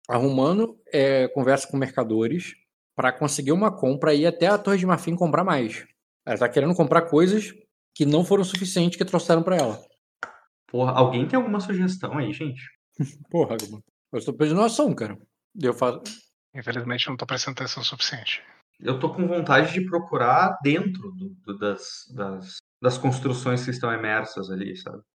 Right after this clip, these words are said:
Speaker 2: Tu tá considerando que os meus corvos enxergaram dentro desses lugares, Rock?
Speaker 3: Tá, vamos lá, Bruno, você tá procurando o Duque. O Duque
Speaker 2: Isso.
Speaker 3: vai tá cercado por muitas pessoas. Procure muitas pessoas. Sempre vai estar. Ah, ele foi sequestrado, vai estar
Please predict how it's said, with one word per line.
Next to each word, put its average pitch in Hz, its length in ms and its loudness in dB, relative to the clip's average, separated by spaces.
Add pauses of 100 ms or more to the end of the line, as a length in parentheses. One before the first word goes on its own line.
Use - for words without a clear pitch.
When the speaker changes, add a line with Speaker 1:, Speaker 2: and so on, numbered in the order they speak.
(100)
Speaker 2:
Tu - 80 -20
tá 127 100 6
considerando 139 560 4
que - 140 0
os 135 100 4
meus 127 200 2
corvos 127 340 4
enxergaram 123 680 4
dentro 123 220 0
desses 113 280 -12
lugares, 107 440 -4
Rock? - 140 -20 (300)
Speaker 3:
Tá, 131 180 6
vamos 160 220 4
lá, 147 80 6
Bruno, 160 280 6
você 175 140 0
tá 180 220 10
procurando 180 480 6 (400)
o 180 60 -6
Duque. - 420 -4 (420)
O - 80 -10
Duque 110 200 -6
Speaker 2:
Isso. 135 100 -10
Speaker 3:
vai 151 160 4
tá 147 260 4
cercado 147 480 0
por 143 160 -4
muitas 127 260 -8
pessoas. - 560 -2 (400)
Procure 160 300 0
muitas 151 280 -4
pessoas. - 460 -8 (460)
Sempre 220 240 2
vai 180 120 8
estar. 135 360 -2
Ah, 202 180 10
ele 196 120 4
foi 208 100 -4
sequestrado, 196 600 2
vai 117 80 -8
estar 123 200 -8